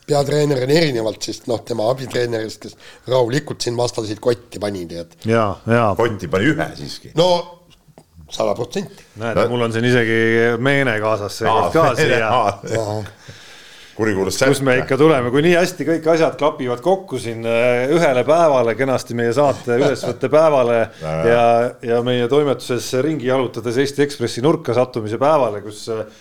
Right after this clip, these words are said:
Speaker 2: palutakse mulle üle anda ja edasi saata Peebule Ekspressi päkapiku särk ka veel.
Speaker 3: No, väga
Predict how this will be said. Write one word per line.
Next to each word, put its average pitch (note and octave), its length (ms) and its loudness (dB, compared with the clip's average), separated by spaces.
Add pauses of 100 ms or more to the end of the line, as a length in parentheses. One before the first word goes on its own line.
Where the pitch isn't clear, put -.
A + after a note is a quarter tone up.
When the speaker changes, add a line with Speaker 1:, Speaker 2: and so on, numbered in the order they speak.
Speaker 2:
palutakse B2+ 560 -4
mulle A#2+ 320 -4
üle D3 160 2
anda A#2 380 -4 (180)
ja B2 160 -4
edasi A#2 240 -2
saata G#2+ 320 -6
Peebule A2+ 480 -6 (300)
Ekspressi B2+ 500 -10
päkapiku A#2 480 -4
särk B2+ 260 0
ka E3 200 2
veel. G#2 180 -2
Speaker 3:
No, F#2+ 160 -8
väga F2 160 0